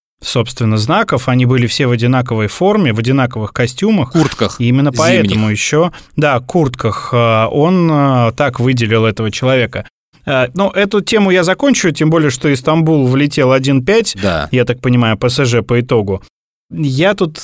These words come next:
Speaker 1: э, хотел подытожить весь абсурд,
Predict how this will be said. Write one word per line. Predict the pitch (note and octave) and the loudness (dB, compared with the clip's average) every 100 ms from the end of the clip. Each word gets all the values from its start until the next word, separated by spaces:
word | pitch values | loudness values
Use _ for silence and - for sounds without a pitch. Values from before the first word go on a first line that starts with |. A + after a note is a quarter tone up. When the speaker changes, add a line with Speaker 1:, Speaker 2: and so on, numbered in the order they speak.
| - | -2
Speaker 1:
э, | E3 D3+ C#3+ C#3 C3+ C3 B2+ | 0 2 4 4 4 2 0
хотел | D3 C#3 D3 B2+ B2+ - | -2 -2 -2 -2 -6 -6
подытожить | B2+ C#3 B2+ E3 B2 G#2+ - A#2+ - - C#3 | 0 0 2 2 2 -2 -6 -12 -14 -10 -2
весь | D#3+ D3 | 0 0
абсурд, | D3 - G#3+ E3+ | -2 -2 0 -2